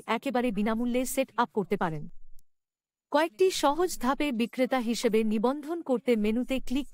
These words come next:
করুন। আপনাকে বিক্রেতা নিবন্ধন ড্যাশবোর্ডে নিয়ে যাওয়া হবে, যেখানে আপনি আপনার মৌলিক ব্যক্তিগত বিবরণ পূরণ করতে পারেন। আপনার যোগাযোগের বিশদ একটি অ্যাপ দিয়ে যাচাই করা হবে।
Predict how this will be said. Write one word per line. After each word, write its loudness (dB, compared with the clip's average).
করুন। 0
আপনাকে 0
বিক্রেতা 0
নিবন্ধন 0
ড্যাশবোর্ডে 0
নিয়ে 0
যাওয়া -2
হবে, -4
যেখানে -2
আপনি -4
আপনার -2
মৌলিক 0
ব্যক্তিগত 0
বিবরণ 0
পূরণ 0
করতে -2
পারেন। -4
আপনার 0
যোগাযোগের 2
বিশদ 0
একটি -2
অ্যাপ -4
দিয়ে 4
যাচাই 0
করা 0
হবে। -4